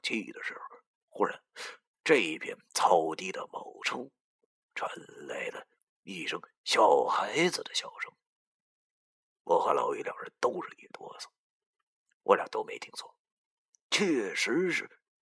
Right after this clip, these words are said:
小孩子的笑声。可是要知道，这是什么地方，什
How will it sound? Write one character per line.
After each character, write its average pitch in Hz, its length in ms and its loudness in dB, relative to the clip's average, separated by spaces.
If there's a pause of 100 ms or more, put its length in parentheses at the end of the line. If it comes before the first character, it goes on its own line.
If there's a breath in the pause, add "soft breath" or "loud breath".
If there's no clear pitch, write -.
(220)
小 - 380 -4
孩 - 380 -4
子 - 160 -10
的 - 100 -8
笑 - 240 -4
声。 - 140 -8 (960 loud breath)
可 - 120 -2
是 101 140 0
要 - 180 -2
知 120 240 0
道， - 160 -12 (440)
这 180 280 0 (120)
是 - 200 -4
什 - 300 -4
么 - 140 -2
地 - 260 -12
方， - 180 -16
什 - 120 -2